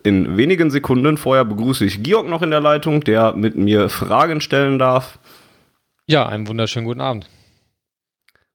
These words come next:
Speaker 1: Und dann haben wir eben als Experten, äh, uns jemanden wieder ausgesucht, der, ähm,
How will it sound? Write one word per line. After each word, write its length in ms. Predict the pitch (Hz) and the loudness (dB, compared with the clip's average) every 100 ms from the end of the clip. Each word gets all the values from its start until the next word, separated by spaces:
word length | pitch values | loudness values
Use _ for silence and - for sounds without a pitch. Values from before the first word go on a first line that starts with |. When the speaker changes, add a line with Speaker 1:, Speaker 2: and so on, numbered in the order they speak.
| _ | _
Speaker 1:
Und 460 | 113 117 117 113 - | 2 4 2 0 -6
dann 300 | 95 110 170 | -2 0 2
haben 220 | 220 220 | 0 0
wir 240 | 131 127 110 | 0 0 2
eben 180 | 120 | 0
als 160 | 95 90 | 0 -4
Experten, 720 | 98 - - 160 175 180 190 | -8 -6 -2 0 0 -2 -2
äh, 220 | - 139 139 | -2 0 0
uns 300 | 123 139 139 | 2 0 0
jemanden 540 | 117 127 135 135 127 | 0 2 2 2 2
wieder 180 | 120 120 | 2 2
ausgesucht, 800 | 104 135 - 110 110 123 - 104 | 2 0 -2 -2 0 -2 -2 -4
der, 760 | 104 107 110 110 104 98 95 101 | 0 2 2 4 2 2 0 0
ähm, 320 | 98 101 101 | 0 -2 -4